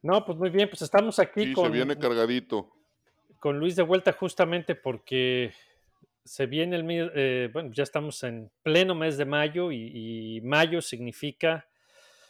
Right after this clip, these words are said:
Speaker 1: quinientas millas de Indianápolis principalmente, eh, pero bueno, pues también
Speaker 2: Mónaco.
Speaker 1: tenemos, eh, Fórmula uno con Mónaco y más hacia el final, en un par de semanas más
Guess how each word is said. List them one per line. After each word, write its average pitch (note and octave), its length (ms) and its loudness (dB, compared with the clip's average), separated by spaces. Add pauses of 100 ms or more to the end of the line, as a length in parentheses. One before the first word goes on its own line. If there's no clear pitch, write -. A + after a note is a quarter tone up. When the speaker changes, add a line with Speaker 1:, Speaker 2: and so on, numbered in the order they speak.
(160)
Speaker 1:
quinientas F3+ 440 4
millas G3 280 6
de E3 60 -2
Indianápolis F3+ 760 4
principalmente, C#3+ 1000 -2 (600)
eh, A2+ 760 -8
pero B2 180 -2
bueno, C3 240 -2 (280)
pues - 160 -20
también B2+ 600 -8 (100)
Speaker 2:
Mónaco. F#2+ 280 -2
Speaker 1:
tenemos, B2 480 -2
eh, A#2+ 240 -2
Fórmula C3+ 400 -4
uno C3 260 -6
con A#2+ 200 -12
Mónaco F3 540 -6
y D3+ 80 -6
más C3+ 240 -6
hacia A#2 460 -4 (800)
el D#3 200 4
final, G3 580 6 (280)
en C#3+ 240 -4
un E3 120 -6
par F3 180 4
de D3+ 100 0
semanas D3+ 540 -2
más D#3 580 -4